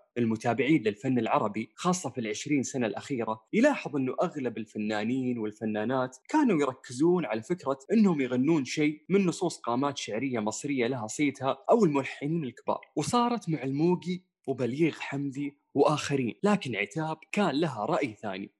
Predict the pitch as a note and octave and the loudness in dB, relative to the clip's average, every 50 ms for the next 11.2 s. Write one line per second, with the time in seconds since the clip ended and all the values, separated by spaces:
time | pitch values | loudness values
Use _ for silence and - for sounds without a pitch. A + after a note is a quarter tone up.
0 | _ - - B3 D4 C#4+ B3 F#3 E3+ F3 F3 D#3+ C3+ A#2 - - D3+ C#3 A#2+ A#2+ | _ 6 8 10 10 10 10 8 8 6 4 4 0 -2 0 0 0 0 0 0
1 | A#2+ A2+ A2 - - G3 F#3+ E3 D3 C#3+ C3+ B2 C3+ C#3+ C3 B2 A#2 - D3+ C3+ | -2 -2 -2 -2 0 2 4 4 4 2 -2 -2 -2 -2 -2 -4 -6 -4 -4 -4
2 | A#2 A2+ G#2+ F#2+ A2 G#2+ B2 B2 D3 C#3 G#2+ - G#2+ G#2+ - A2 G#2+ A#2 B2+ A#2+ | -2 -4 -4 -6 -4 -2 0 0 0 0 -2 -4 -10 -12 -12 -14 -10 -8 -8 -4
3 | A2 C3 E3 - - A3+ A3+ - _ _ _ _ _ _ - - - C#4 A#3 G3+ | -2 -2 -4 -2 -2 -4 -6 -6 _ _ _ _ _ _ -6 0 2 2 4 2
4 | - - A2 - - D3+ E3 - - - C#3 G#2+ A2 G#2+ G#2 G#2 D#3 D#3 - D#3 | 0 -2 -6 -6 -4 -4 -4 -4 -6 -6 -6 -4 -4 -4 -4 -4 -4 -4 -4 -4
5 | E3+ C#3+ B2+ C#3 F3+ C#3+ G#2+ G#2 G2 - - _ _ _ _ _ - A2 G#2+ G2+ | -6 -2 0 2 2 2 2 -2 -4 -4 -8 _ _ _ _ _ -4 -4 -2 0
6 | A2+ C#3 D#3 D#3+ D#3+ D#3+ E3+ F3 F3 - G#2 - G#2 F#2+ A2+ B2 C3 C3+ C#3 B2 | 0 2 2 2 0 0 -2 -2 -4 -8 -12 -10 -6 -4 -2 -2 0 0 -2 -4
7 | - - A2 G#2 F2+ G#2+ C#3+ E3+ E3 F3+ F3+ - C3+ A2+ A2 F#2+ - G2 - - | -4 -4 -4 -2 0 0 0 2 2 2 2 2 0 -2 -2 -4 -6 -8 -12 -12
8 | - _ - - G3 - C#4 C4 F#3+ D3 A#2+ A2+ A#2 A#2 A2 G2 B2 B2 A#2+ C3 | -14 _ -2 0 2 2 2 2 2 0 -2 -2 -2 -4 -2 -2 -2 0 -2 -2
9 | C3 - - B2+ A2+ A2 A2 A2 - - C3 G#2 G#2+ - - C3+ - A2+ A2 - | -2 -4 -2 -2 0 0 -2 -4 -4 -6 -6 -6 -6 -6 -6 -4 -2 -2 -2 -2
10 | - _ - - - A#3 A3 - - - A2 G2+ - - A#2+ C3 C#3+ C#3 C3 B2 | -6 _ -4 -2 0 0 -2 -2 -4 -6 -6 -6 -6 -4 0 2 2 2 0 -2
11 | B2+ - - - | -4 -10 -14 -20